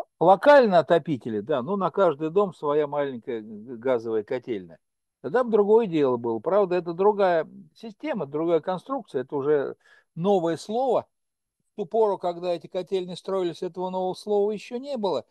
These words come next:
Ну, ну вот как быть, вот как считать это? Ошибкой или просто вынужденная мера, да? Но если у вас, э, нет, э, так,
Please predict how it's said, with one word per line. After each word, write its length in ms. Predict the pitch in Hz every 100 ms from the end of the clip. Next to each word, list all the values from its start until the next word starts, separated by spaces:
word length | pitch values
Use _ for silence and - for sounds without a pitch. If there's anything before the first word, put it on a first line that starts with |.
| _ _ _
Ну, 380 | 165 214 214 - 143 _ _
ну 140 | 202 220
вот 160 | 262
как 220 | - 175 131
быть, 260 | 143 110
вот 180 | 120 -
как 220 | 214 190
считать 500 | - 190 170 147 -
это? 260 | 107 - 92 _ _ _ -
Ошибкой 640 | 170 - 302 - 151 113
или 320 | - 156 233
просто 400 | 190 214 214 175
вынужденная 640 | 165 202 147 117 117 113 113
мера, 320 | 113 92 85
да? 240 | 117 208 _ _ _ _ -
Но 60 |
если 240 | 214 208 185
у 40 |
вас, 260 | 185 - 180
э, 300 | 147 143 - -
нет, 360 | 143 214 208 165
э, 180 | 151 131 139
так, 160 | 170